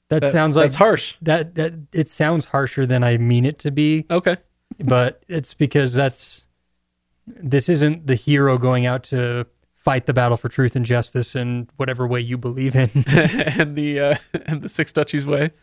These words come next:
Speaker 1: Yeah. This is Verity, like, or, uh, Fitz just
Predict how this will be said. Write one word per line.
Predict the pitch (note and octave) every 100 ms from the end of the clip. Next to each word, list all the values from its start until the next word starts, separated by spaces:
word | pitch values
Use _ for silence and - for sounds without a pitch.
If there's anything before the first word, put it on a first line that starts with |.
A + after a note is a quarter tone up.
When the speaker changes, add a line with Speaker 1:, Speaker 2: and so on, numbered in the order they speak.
| _
Speaker 1:
Yeah. | C#3 A#2+ A#2+ - _ _ _ _ -
This | - C3+ D3+ F3+ D3
is | C3+ C3 A#2 - - _ _ _ _ _ _ _ _ _ _ _ _ - F3+ F3+ -
Verity, | A3 B2 C3 C3+ C3 B2+ B2 A#2 - _ - _ _ -
like, | C3 C#3
or, | B2 B2 A#2+ E3+
uh, | D#3+ C3 B2+ B2+ - _ C#3+
Fitz | - C3 - -
just | - C#3 B2 -